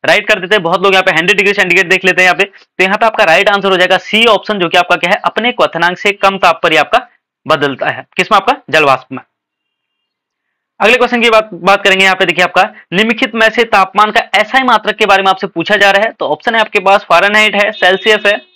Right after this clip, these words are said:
पास्कल है या फिर केल्विन है। तो यहाँ पे आपका राइट आंसर हो जाएगा डी ऑप्शन। इस पे भी बहुत लोगों को कन्फ्यूजन रहता है, तो केल्विन इसका आपका राइट आंसर हो जाएगा।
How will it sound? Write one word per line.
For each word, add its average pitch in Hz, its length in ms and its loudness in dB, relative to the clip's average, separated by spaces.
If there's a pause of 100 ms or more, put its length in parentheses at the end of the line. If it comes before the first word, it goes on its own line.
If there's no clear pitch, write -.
(220)
पास्कल 196 340 2
है 233 100 4
या 175 80 2
फिर 214 200 -2
केल्विन 143 360 -2
है। 117 120 -6 (600)
तो 160 80 0
यहाँ 170 200 0
पे 269 100 0
आपका 262 220 2
राइट 220 220 2
आंसर 208 240 0
हो 202 60 2
जाएगा 196 300 4
डी 160 240 0
ऑप्शन। 214 360 0
इस - 100 -8
पे 196 60 0
भी 196 60 4
बहुत 185 220 2
लोगों 180 180 0
को 180 80 0
कन्फ्यूजन 170 240 -2
रहता 165 220 2
है, 190 40 0
तो 202 100 -4
केल्विन 196 320 -2
इसका 208 200 -2
आपका 196 180 0 (280)
राइट 170 180 2
आंसर 180 200 -2
हो 165 60 0
जाएगा। 151 260 2